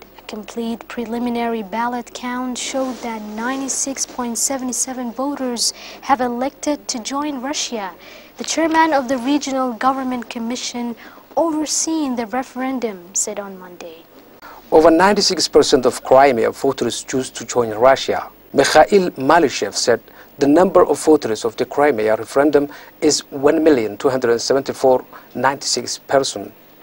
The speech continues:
Speaker 2: which is a turnout of eighty-three percent. The vote and Russian troops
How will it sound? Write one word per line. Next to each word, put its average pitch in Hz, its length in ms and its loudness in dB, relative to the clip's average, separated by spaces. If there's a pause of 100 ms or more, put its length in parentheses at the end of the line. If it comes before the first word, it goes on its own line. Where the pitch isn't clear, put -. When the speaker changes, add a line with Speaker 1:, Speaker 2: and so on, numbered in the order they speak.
(220)
Speaker 2:
which 117 160 -2
is 113 240 -4 (320)
a 131 100 6
turnout 127 640 2
of 127 220 0 (160)
eighty-three 131 460 0
percent. 101 640 -6 (1700)
The 127 80 6
vote 208 380 6
and 151 220 2
Russian 139 360 4
troops - 540 -8